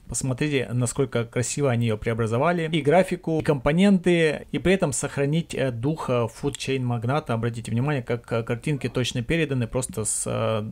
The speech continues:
духом старины и тому подобное. И всё бы в этом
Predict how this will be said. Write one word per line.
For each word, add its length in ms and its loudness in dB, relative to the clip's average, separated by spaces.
духом 680 -2
старины 480 0
и 160 -8
тому 300 0
подобное. 540 -2
И 80 2
всё 180 4
бы 120 4
в 40 8
этом 500 2